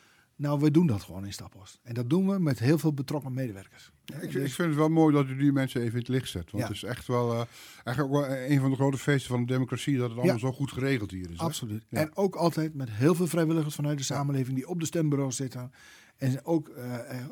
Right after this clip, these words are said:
Speaker 1: s-, soms 's morgens al vanaf zes uur, eh, de boel, eh, klaarzetten. En ook tot diep in de nacht doortellen,
Speaker 2: Ja.
Speaker 1: hè. Die mensen gaan, eh, dus ik, ik, ik heb ook, eh, wel bij de evaluatie de vraag gesteld van: "Joh, kunnen we dit allemaal van onze vrijwilligers,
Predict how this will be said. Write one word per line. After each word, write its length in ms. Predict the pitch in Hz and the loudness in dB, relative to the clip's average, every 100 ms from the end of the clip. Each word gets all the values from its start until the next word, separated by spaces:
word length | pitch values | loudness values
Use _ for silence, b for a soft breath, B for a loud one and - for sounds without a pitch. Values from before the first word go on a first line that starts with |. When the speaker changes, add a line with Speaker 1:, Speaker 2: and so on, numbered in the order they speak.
| 247 | -14
Speaker 1:
s-, 160 | 113 - 240 | -14 -14 -16
soms 440 | - - 143 123 110 | -14 -8 -6 -6 -10
's 100 | 101 | -4
morgens 240 | 147 120 | -2 -2
al 140 | 113 120 | -4 -6
vanaf 220 | 127 123 | -6 -4
zes 200 | 165 135 | -2 -2
uur, 260 | 131 123 113 | -2 -2 -6
eh, 300 | 120 120 113 110 b b b b | -10 -8 -8 -10 b b b b
de 120 | - | -4
boel, 380 | 127 127 127 107 | 0 2 2 -2
eh, 180 | 113 113 | -4 -2
klaarzetten. 600 | 156 156 139 135 135 139 b b b _ | 0 2 2 0 -2 -8 b b b _
En 240 | 131 139 | -8 -8
ook 180 | 147 - | -8 -6
tot 140 | 131 | -4
diep 140 | 135 131 | -2 -2
in 80 | |
de 80 | 131 | -2
nacht 240 | 131 131 110 | -2 -2 0
doortellen, 420 | 151 135 107 90 | 0 0 -4 -4
Speaker 2:
Ja. 80 | 113 | -2
Speaker 1:
hè. 60 | 196 | 0
Die 100 | 131 | 0
mensen 240 | 143 139 | 0 0
gaan, 220 | 135 131 139 | -2 -4 -4
eh, 100 | 143 - _ b b b b | -12 -16 _ b b b b
dus 180 | 127 123 | -6 -6
ik, 180 | 131 139 | -8 -12
ik, 140 | 120 | -12
ik 180 | - 139 | -10 -6
heb 160 | 151 135 | -2 0
ook, 200 | 147 117 | -2 -2
eh, 240 | 143 139 | -2 0
wel 200 | 135 135 | 2 0
bij 120 | 135 | 0
de 60 | 131 | 0
evaluatie 500 | 139 120 139 151 131 | 0 2 2 2 -2
de 60 | 107 | -4
vraag 220 | 135 127 | -2 -4
gesteld 280 | 135 131 120 | -4 -6 -4
van: 80 | |
"Joh, 140 | 135 131 | -4 0
kunnen 220 | 185 160 | 2 4
we 100 | 139 | 2
dit 200 | 139 139 | 0 -2
allemaal 320 | 135 139 135 | -4 -4 -4
van 120 | 127 139 | -4 -6
onze 200 | 139 117 | -4 -4
vrijwilligers, 640 | 131 131 139 113 117 - | -2 0 -2 -2 -8 -12